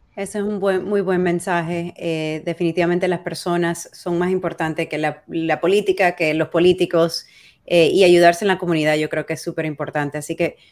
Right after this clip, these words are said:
muchísimas gracias, Holly, por estar con nosotros. Gracias por, por hacer el intento con el español. Yo sé que estabas muy nerviosa con eso, pero, eh, lo hicimos, lo lograste. Muchísimas gracias por estar con nosotros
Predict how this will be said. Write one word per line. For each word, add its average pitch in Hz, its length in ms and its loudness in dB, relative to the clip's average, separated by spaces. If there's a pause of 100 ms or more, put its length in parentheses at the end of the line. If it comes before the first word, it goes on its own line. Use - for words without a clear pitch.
(200)
muchísimas 185 800 0
gracias, 170 600 0
Holly, 170 320 2
por 170 180 -2
estar 156 280 0
con 185 140 0
nosotros. 180 640 2 (340)
Gracias 233 520 4
por, 233 400 2
por 226 200 4
hacer 226 220 4
el 233 140 0
intento 233 500 2
con 220 160 2
el 202 80 4
español. 208 400 2
Yo 214 60 0
sé 226 120 -6
que 240 80 0
estabas 233 560 4 (360)
muy 240 180 2
nerviosa 233 480 2
con 214 160 -2
eso, 226 320 -2
pero, 190 360 0
eh, 175 560 0
lo 196 160 0
hicimos, 247 480 2
lo 214 120 2
lograste. 208 560 4 (600)
Muchísimas 214 540 -2
gracias 202 320 2
por 196 120 2
estar 190 280 0
con 202 120 0
nosotros 180 720 -2